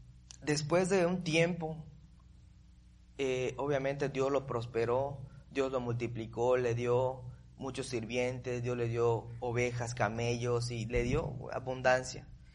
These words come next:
Y llegó un momento en el cual él ya era un padre de familia, ¿no? Y tenía que tomar su decisión y salir a buscar una tierra, ¿no?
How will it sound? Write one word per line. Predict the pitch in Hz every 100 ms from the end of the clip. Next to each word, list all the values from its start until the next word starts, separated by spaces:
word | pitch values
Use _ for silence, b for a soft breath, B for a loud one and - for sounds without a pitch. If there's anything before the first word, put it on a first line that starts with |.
| b -
Y |
llegó | 139 160
un |
momento | 170 156 165 165
en | 135
el | 127
cual | 143 151 151
él | 156
ya | 151 147 143
era | 143 135 135 127 120 117
un | 117 127
padre | 135 135
de | 127
familia, | 120 113 127 139 139 123
¿no? | 135 156
Y | 131
tenía | 131 151 151
que | 151
tomar | 123 127 139 143 139 - B B
su | - - 131
decisión | 123 123 120 123 175 185
y | -
salir | 131 131 151 156
a |
buscar | 135 - 135
una | 139 127
tierra, | 135 156 -
¿no? | - -